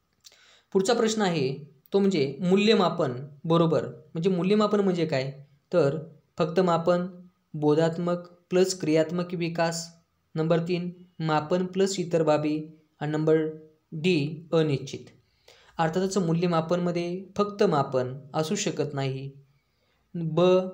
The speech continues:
बोधात्मक आणि क्रियात्मक विकास हे पण केवळ असू शकत नाही, अनिश्चित तर असू शकत नाही. आणि म्हणून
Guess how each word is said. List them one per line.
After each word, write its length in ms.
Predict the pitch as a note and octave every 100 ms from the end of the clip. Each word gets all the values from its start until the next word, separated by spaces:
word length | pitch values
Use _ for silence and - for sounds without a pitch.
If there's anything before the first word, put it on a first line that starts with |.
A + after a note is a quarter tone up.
| - -
बोधात्मक 680 | D#3+ E3 E3+ E3+ G3 G#3 F#3
आणि 160 | F3+
क्रियात्मक 720 | F#3+ F#3 F#3 F3+ F#3+ G#3 G#3+
विकास 520 | F3 D3+ D3+ D3 - -
हे 80 | F3+
पण 300 | F#3+ A3+ A3
केवळ 260 | F#3 D#3+ E3
असू 320 | E3 D3 D3+
शकत 400 | - C#3+ C3+ C#3
नाही, 440 | C3+ C3+ C#3 D3 -
अनिश्चित 460 | F3+ G3 F#3 - F3+ E3+
तर 100 | F#3+
असू 240 | E3 D3+ A3
शकत 400 | - D#3 D3 C#3+
नाही. 340 | C3 C3 B2+ - - _ _
आणि 120 | D3+ D#3+
म्हणून 420 | D#3 E3+ C#3